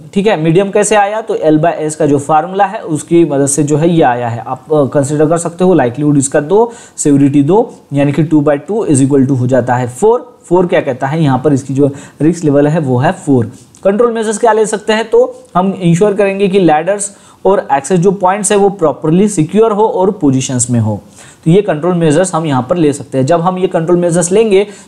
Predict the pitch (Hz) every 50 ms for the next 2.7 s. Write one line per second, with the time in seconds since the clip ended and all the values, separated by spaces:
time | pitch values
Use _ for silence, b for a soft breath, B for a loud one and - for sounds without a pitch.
0 | B 190 175 165 160 180 202 220 226 226 220 208 202 202 190 160 170 170 160 -
1 | 156 147 143 139 139 139 135 135 151 151 - 175 190 208 226 226 208 190 180 160
2 | 170 160 151 147 180 220 208 175 175 190 190 - -